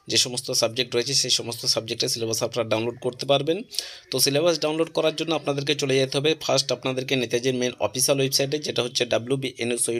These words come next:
ডট এ সি ডট ইন। তো এই ওয়েবসাইটে চলে যেতে পারেন, অথবা, উম, Google-এ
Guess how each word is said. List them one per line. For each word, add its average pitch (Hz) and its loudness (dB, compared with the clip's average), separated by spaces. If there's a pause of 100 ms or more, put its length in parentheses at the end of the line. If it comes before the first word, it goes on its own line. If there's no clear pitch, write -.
ডট 117 4 (160)
এ - 4 (100)
সি 135 -2 (120)
ডট 120 4 (160)
ইন। 156 2 (680)
তো 135 4 (200)
এই 139 4
ওয়েবসাইটে 151 -2
চলে 151 2
যেতে 151 2
পারেন, 160 2 (140)
অথবা, 143 4
উম, 135 0 (120)
Google-এ 143 2